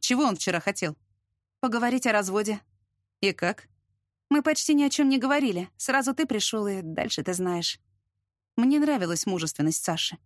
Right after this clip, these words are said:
импонировала его решительность. Он не спросил у меня вчера, как поступить с Егором.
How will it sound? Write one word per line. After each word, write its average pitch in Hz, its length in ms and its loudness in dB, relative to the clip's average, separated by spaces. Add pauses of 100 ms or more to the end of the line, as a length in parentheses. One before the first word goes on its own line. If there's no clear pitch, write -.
(160)
импонировала 233 600 2
его 160 160 0
решительность. 208 720 -4 (340)
Он 208 120 0
не 202 100 0
спросил 202 440 -2
у 180 60 0
меня 165 200 0
вчера, 180 300 -4
как - 220 -6
поступить 214 380 -6
с - 100 -8
Егором. 190 380 -4